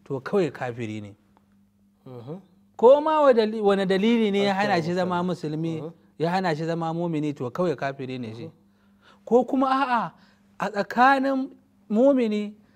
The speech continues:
Speaker 1: da, da kafiri, nisba ita ce nisbatu diddain, taqabulul diddain,
Speaker 2: Mhm.
Speaker 1: cewa kishiyoyin juna ne. Tana iya yiwa mutum ya zama shi ba musulmi ba ne,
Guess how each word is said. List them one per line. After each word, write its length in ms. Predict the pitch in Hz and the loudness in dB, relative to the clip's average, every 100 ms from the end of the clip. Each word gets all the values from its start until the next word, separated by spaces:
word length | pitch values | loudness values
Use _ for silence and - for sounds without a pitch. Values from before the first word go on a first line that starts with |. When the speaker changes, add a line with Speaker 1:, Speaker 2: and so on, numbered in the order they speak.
| _ _ _ _ _ _ - | _ _ _ _ _ _ -16
Speaker 1:
da, 320 | 165 165 180 - | 0 4 4 2
da 140 | 170 185 | 0 2
kafiri, 680 | 220 247 214 180 175 160 - _ _ _ - | 6 6 6 4 2 0 -6 _ _ _ -6
nisba 880 | 143 185 262 - 285 269 247 240 - - - | 0 2 2 2 4 6 6 4 -4 -20 -6
ita 240 | 220 247 | -2 -2
ce 220 | 226 226 208 | 0 0 2
nisbatu 480 | 226 214 226 214 | -2 -2 -2 -2
diddain, 720 | 170 160 156 147 190 180 156 175 _ _ _ _ _ _ _ - - | -4 -4 -2 2 2 0 -4 -10 _ _ _ _ _ _ _ -20 -8
taqabulul 640 | 170 175 214 220 240 226 175 143 | -4 0 2 2 4 4 2 -2
diddain, 640 | 156 135 151 190 160 131 - 120 | -2 2 4 4 2 -6 -14 -20
Speaker 2:
Mhm. 240 | 110 156 | -18 -12
Speaker 1:
cewa 340 | - 208 185 180 | 0 2 2 0
kishiyoyin 640 | - 220 180 220 214 214 | 0 -2 0 2 4 2
juna 360 | 208 214 214 208 | -2 -6 -6 -6
ne. 180 | 175 - - _ | -8 -10 -16 _
Tana 320 | - 320 277 | -2 0 2
iya 200 | 226 254 240 | 0 0 0
yiwa 240 | 233 233 | 2 2
mutum 480 | 220 190 - 214 190 | 0 -6 -4 -4 -2
ya 120 | 170 160 | 0 0
zama 500 | 190 196 185 185 - _ _ _ _ _ 269 | 0 0 -2 -4 -10 _ _ _ _ _ -16
shi 500 | 196 - - 240 269 | -12 -10 0 4 6
ba 280 | 226 220 196 | 4 2 2
musulmi 580 | 185 170 185 175 185 220 | 0 0 -2 -2 -2 -2
ba 160 | 220 226 | -2 -4
ne, 320 | 208 202 202 | -6 -8 -12